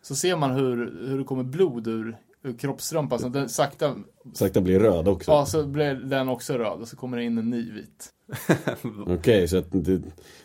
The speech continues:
Speaker 2: det låter ju typ som så här blodkroppar förökar sig. Typ
Speaker 1: Ja,
Speaker 2: när man
Speaker 1: ja,
Speaker 2: är
Speaker 1: men det, det var g-, ganska cool video faktiskt.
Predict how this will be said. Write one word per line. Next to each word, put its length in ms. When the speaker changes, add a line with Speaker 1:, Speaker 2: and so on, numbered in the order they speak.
Speaker 2:
det 100
låter 340
ju 160
typ 260
som 140
så 60
här 80
blodkroppar 1040
förökar 460
sig. 200
Typ 180
Speaker 1:
Ja, 300
Speaker 2:
när 60
man 120
Speaker 1:
ja, 140
Speaker 2:
är 40
Speaker 1:
men 160
det, 240
det 100
var 160
g-, 220
ganska 260
cool 320
video 260
faktiskt. 360